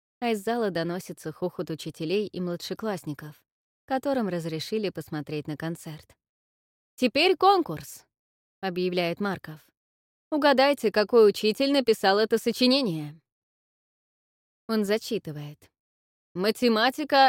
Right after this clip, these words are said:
это, а, когда цифры дружат с буквами, но иногда ссорятся, как мои родители".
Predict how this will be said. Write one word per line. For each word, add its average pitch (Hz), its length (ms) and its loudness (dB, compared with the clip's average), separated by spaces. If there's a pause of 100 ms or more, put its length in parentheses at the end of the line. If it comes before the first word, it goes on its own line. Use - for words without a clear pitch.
это, 214 600 4 (480)
а, 208 760 6 (680)
когда 226 400 4
цифры 302 480 -2
дружат 247 420 4
с 254 60 2
буквами, 185 680 0
но 254 160 4
иногда 247 420 2
ссорятся, 185 760 -2 (520)
как 214 200 2
мои 226 260 2
родители". 175 800 0